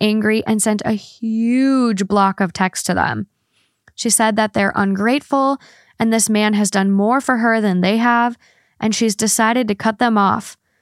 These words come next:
and they have ninety days to take over their cell phone bills, car payments,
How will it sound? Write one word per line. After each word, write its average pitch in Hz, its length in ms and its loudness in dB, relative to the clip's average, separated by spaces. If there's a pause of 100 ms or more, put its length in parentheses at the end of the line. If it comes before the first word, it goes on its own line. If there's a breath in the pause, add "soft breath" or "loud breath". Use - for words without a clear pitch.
(260)
and 220 140 0
they 226 60 2
have 208 180 0
ninety 220 380 2
days 214 380 0
to 202 100 -8
take 208 200 -2
over 208 220 0
their 185 160 0
cell 220 240 0
phone 226 220 0
bills, 214 340 0 (360 soft breath)
car 208 240 0
payments, 202 440 0